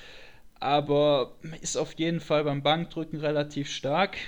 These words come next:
Also da sticht er auf jeden Fall hinaus. Hat jetzt, glaub ich, vor ein paar Tagen auch hundertsechzig auf vier Reps gedrückt.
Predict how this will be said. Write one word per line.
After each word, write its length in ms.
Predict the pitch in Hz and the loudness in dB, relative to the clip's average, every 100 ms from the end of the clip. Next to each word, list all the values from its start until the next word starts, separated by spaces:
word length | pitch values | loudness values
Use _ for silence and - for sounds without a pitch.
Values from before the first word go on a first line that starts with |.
| - - | -8 -10
Also 220 | - 143 135 | -12 -8 -6
da 360 | 135 139 147 | 2 2 2
sticht 380 | 147 - 151 - | 0 -6 -8 -2
er 120 | 135 | -2
auf 100 | 139 | 0
jeden 180 | 147 160 | -2 -4
Fall 200 | - 165 | -2 -2
hinaus. 560 | 165 170 170 180 180 - | 0 0 0 0 -2 -6
Hat 180 | 147 - | -6 -6
jetzt, 240 | 147 - | -8 -4
glaub 200 | 143 143 | -2 -2
ich, 100 | 147 | -2
vor 100 | 147 | -6
ein 80 | 143 | -2
paar 220 | 143 139 | 0 0
Tagen 340 | 151 147 156 | 4 4 4
auch 300 | 143 151 151 | 0 -4 -4
hundertsechzig 880 | 151 156 131 131 151 - - 175 - | -4 -2 -2 -2 -4 -4 -6 -6 -2
auf 180 | 147 151 | -4 -4
vier 240 | - 147 | -6 -4
Reps 320 | 139 156 - - | -2 -2 -4 -6
gedrückt. 560 | 170 175 214 - - | -4 -2 -2 -4 -16